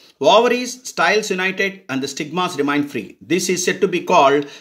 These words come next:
uh, subapocarpus condition in the case of, uh, hibiscus. In certain cases, uh,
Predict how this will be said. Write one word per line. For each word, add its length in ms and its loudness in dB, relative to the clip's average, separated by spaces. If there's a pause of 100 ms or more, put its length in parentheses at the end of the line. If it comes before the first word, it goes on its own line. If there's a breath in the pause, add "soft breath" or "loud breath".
(120)
uh, 260 0
subapocarpus 1300 -2
condition 520 -4
in 100 0
the 80 2
case 320 2
of, 200 -2
uh, 260 0 (180 loud breath)
hibiscus. 760 -6 (500 loud breath)
In 320 0
certain 380 2
cases, 520 -2
uh, 280 0